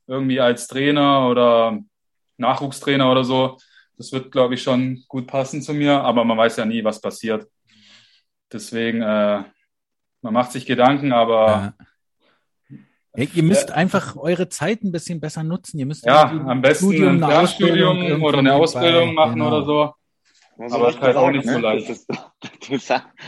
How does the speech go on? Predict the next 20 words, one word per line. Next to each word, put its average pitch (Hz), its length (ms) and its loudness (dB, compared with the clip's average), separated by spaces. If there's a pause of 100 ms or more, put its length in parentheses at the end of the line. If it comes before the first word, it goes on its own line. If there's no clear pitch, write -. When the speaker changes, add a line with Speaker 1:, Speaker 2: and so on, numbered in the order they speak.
(120)
Speaker 3:
sagen 113 180 -4
Speaker 2:
Was 170 120 -2
Speaker 3:
meine - 0 -
Speaker 2:
sagst 208 220 -4
du, 202 40 -4
Speaker 3:
Eltern 170 60 -6
Speaker 2:
Theo? 226 220 -2
Speaker 3:
auch, - 480 -14
das 123 180 -10
ist 131 120 -16
immer 151 140 -6
so 135 80 -6
leicht 135 240 -4
gesagt, 127 340 -10
sagen 117 140 -6
meine 113 200 -8
Eltern 117 220 -10
auch 127 160 -10
immer. 131 220 -16
Und 113 180 -20